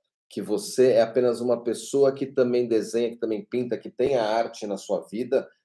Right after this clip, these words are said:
mas, na verdade, é ali um farmacêutico, é um psicólogo, é um engenheiro, é um,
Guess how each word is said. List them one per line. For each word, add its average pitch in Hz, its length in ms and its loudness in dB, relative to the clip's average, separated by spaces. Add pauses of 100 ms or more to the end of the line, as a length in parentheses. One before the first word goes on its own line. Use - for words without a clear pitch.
mas, 107 340 0
na 113 100 2
verdade, 101 640 2
é 101 40 4
ali 98 180 0
um 98 120 -2
farmacêutico, 113 840 4
é 110 40 2
um - 120 -4
psicólogo, 117 680 4
é 104 60 4
um 110 100 0
engenheiro, 117 960 2 (720)
é 101 160 0
um, 92 760 -2